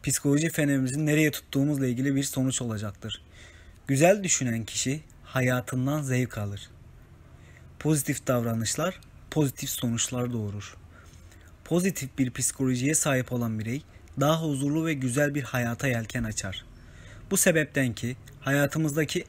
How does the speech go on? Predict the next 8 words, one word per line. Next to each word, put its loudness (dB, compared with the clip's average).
en 2
önemli 4
kavramlardan -2
biri 0
huzurdur. 0
Onu 2
hayat 6
boyu 2